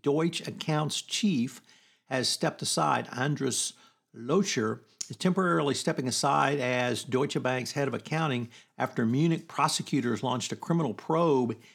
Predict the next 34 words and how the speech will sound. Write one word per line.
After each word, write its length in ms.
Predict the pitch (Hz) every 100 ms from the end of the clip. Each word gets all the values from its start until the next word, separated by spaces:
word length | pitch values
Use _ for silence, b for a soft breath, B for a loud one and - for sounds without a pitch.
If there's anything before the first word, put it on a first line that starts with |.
| B
into 160 | - 123
potential 380 | - 160 143 127
violations 920 | 113 139 147 139 139 151 131 113 -
while 280 | 127 131 139
he 160 | 143
was 400 | 139 131 131 127 -
a 300 | 127 120 123
partner 580 | 120 - 214 - 131 123
at 180 | 120 -
E 160 | 143
Y 460 | 131 139 147 143 143
over 420 | 127 135 131 127 B B B _
the 140 | 120 107
Wirecard 800 | 110 123 151 160 - 120 107 98
audits. 540 | 110 104 - - - - B B B B B -
The 440 | 127 127 123 127
lender 320 | 135 139 151 139
announced, 580 | 131 135 135 - - -
uh, 60 | - - _
Tuesday 360 | - 170 156 135
evening 500 | 127 156 170 139 131
that 180 | 123 107
he 180 | 135 139
would 380 | 120 123 113
be 180 | 104 120
replaced 640 | 113 110 - 139 143 - - B B -
immediately, 640 | 120 156 165 113 113 120
although 340 | 113 113 123 120
they 280 | 120 117
announced, 580 | 117 117 117 120 - -
uh, 160 | 131 117
this 300 | 110 107 -
was 160 | 104
temporary. 680 | - - 180 131 107 107 120